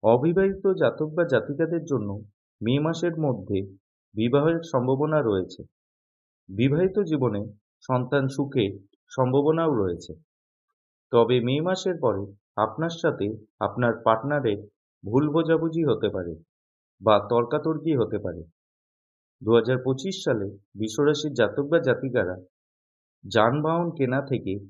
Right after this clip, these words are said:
একটু বিরত থাকুন। স্বাস্থ্যের দিক থেকে এই বছরটি কিছুটা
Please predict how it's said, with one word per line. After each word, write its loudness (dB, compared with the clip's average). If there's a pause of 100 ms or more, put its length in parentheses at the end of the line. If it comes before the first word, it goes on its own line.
(180)
একটু -4
বিরত 2 (120)
থাকুন। -6 (1080)
স্বাস্থ্যের 0
দিক 0 (100)
থেকে 0 (320)
এই 2
বছরটি -2 (260)
কিছুটা 0